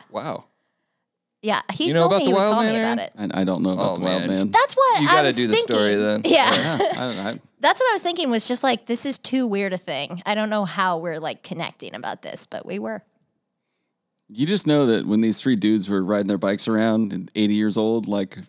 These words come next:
Speaker 3: around where they went to Edison Elementary School, one of them was like, "Yeah, remember an old, old Beverly Olson?" <laughs> Right over
Speaker 1: I
Speaker 3: there.
Speaker 1: hope we don't have a listener named Beverly Olson, just a name you pulled out of the air.
Speaker 2: Oh, I also forgot to put this in the story,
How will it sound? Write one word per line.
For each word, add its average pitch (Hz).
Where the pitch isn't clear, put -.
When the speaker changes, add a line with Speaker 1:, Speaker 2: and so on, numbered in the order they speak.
Speaker 3:
around 107
where 104
they 101
went 101
to 95
Edison 101
Elementary 104
School, 110
one 110
of 104
them 110
was 95
like, 90
"Yeah, 78
remember 92
an 92
old, 95
old 85
Beverly 101
Olson?" 120
<laughs> -
Right 110
over 120
Speaker 1:
I 120
Speaker 3:
there. -
Speaker 1:
hope 107
we 104
don't 104
have 95
a -
listener 98
named 80
Beverly 82
Olson, 143
just -
a 214
name 107
you 107
pulled 113
out 107
of 101
the 113
air. 123
Speaker 2:
Oh, 311
I 415
also 392
forgot 254
to 311
put 254
this 262
in 233
the 202
story, 196